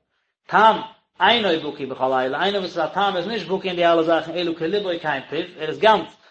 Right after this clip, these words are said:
זיין הארץ מיט זיינעם מויל זיינען הייניק, נישט אינו, איך האב לרמות קרוא תם, ווער איז, ער קען נישט פאפן, ער איז נישט גענוג שארף צו פאפן, דער הייסט דער תם, און דאס איז יעקב געווען, און ער איז אויך געווען, יושב ויהלם,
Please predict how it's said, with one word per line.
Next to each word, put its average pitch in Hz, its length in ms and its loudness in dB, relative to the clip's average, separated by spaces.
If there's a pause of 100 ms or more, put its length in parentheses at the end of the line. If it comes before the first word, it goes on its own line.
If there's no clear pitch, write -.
(180)
זיין 156 180 -4
הארץ 196 300 0
מיט 175 80 -10
זיינעם 165 180 0
מויל 196 180 4
זיינען 160 260 0
הייניק, 180 380 0 (440)
נישט 160 180 -10
אינו, 202 280 0
איך 170 160 -2
האב 190 240 4
לרמות 170 460 4
קרוא 175 140 -2 (120)
תם, 131 200 -4 (120)
ווער 170 120 -4
איז, 185 140 -6
ער - 60 -14
קען 196 160 -2
נישט - 180 -8
פאפן, 196 280 0 (180)
ער 143 60 -8
איז 151 60 -6
נישט 175 140 -6
גענוג 180 220 -6
שארף 196 320 -2
צו 170 140 -10
פאפן, 196 340 -2 (720)
דער 165 300 2
הייסט 180 160 0
דער 151 160 -6
תם, 127 180 -6 (560)
און 147 80 -12
דאס 190 180 2
איז 165 100 -4
יעקב 170 320 2
געווען, 160 400 -4
און 165 100 -6
ער 147 40 -4
איז 143 120 -8
אויך 208 260 -2
געווען, 180 200 -4
יושב 196 360 2
ויהלם, 175 500 0